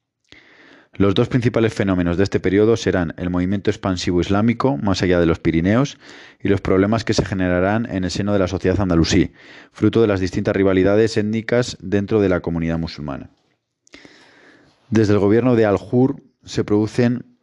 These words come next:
incursiones sobre los territorios de Aquitania y la Septimania.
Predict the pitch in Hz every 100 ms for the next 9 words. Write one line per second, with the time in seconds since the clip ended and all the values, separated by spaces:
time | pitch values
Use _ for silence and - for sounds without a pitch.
0 | _ - 107 95 101 - 110 120 120 104
1 | 95 90 92 90 101 101 101 92 87 107
2 | 110 120 127 - 98 92 101 - 87 87
3 | 80 55